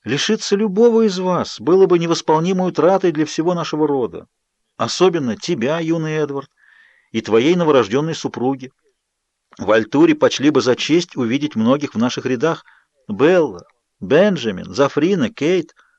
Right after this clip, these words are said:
у вас у всех есть выбор, подумайте». Я снова почувствовала трепещущее прикосновение к щиту.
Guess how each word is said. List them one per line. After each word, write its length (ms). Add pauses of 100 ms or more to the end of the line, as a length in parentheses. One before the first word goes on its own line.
(260)
у 60
вас 200
у 60
всех 240
есть 240
выбор, 340
подумайте». 600 (800)
Я 160
снова 280
почувствовала 600
трепещущее 680
прикосновение 640
к 60
щиту. 460